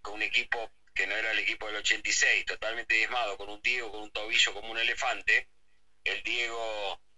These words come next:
eh, nos llevó a la final y tuvieron que regalarle un penal a Alemania para que nos gane la final. Eh, así que los alemanes no se tienen que olvidar de eso. Y, y después hacen una cargada porque ellos son, eh, la raza superior,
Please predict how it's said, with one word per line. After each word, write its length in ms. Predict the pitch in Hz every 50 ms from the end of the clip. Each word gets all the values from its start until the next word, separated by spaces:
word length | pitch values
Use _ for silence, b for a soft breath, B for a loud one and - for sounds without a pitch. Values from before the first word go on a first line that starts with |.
| - -
eh, 1120 | - - 90 90 90 90 90 87 90 90 90 87 87 90 90 90 87 90 90 90 87 85 -
nos 220 | 101 104 101 101 -
llevó 200 | 110 110 120 135
a 80 | 143
la 60 | 135
final 300 | - - 120 123 135 147
y 60 | 147 143
tuvieron 340 | - 113 113 120 123 123 117
que 80 | 110
regalarle 420 | 107 107 107 107 110 117 123 123 123
un 60 | 117
penal 340 | - 120 117 120 123 131 131
a 60 | 127
Alemania 580 | 120 113 113 113 117 120 127 139 147 151 170 180 - - - - - - - -
para 200 | - 98 98 98
que 120 | 90 98 95
nos 100 | 95 95
gane 180 | 101 101 98
la 100 | 95 90
final. 460 | 85 - 110 127 135 127 104 90 - - - - - - - - - - - -
Eh, 240 | - 95 98 98 80 80
así 220 | 87 - 101 98
que 160 | 104 120 117
los 140 | 104 95 90
alemanes 380 | 95 98 98 95 120 131 135 127
no 80 | 117 107
se 140 | 101 - -
tienen 200 | - 98 98 95
que 80 | - 90
olvidar 200 | 92 95 98 92
de 60 | 87
eso. 140 | 98 95 - -
Y, 80 | - 143 151 - - 170
y 40 | 175
después 360 | 175 170 - - 196 190 170
hacen 280 | 170 170 165 170 170 170
una 140 | 170 165 160
cargada 440 | 165 165 170 170 170 170 175 175 -
porque 200 | - 131 - -
ellos 140 | - -
son, 220 | - 135 135 131 - - - - - - - - - - -
eh, 720 | - 82 87 87 87 87 90 90 90 87 90 90 87 87 87
la 120 | 90 90 98
raza 260 | 101 104 104 - 117
superior, 640 | 104 110 - 123 131 156 160 160 156 156 151 -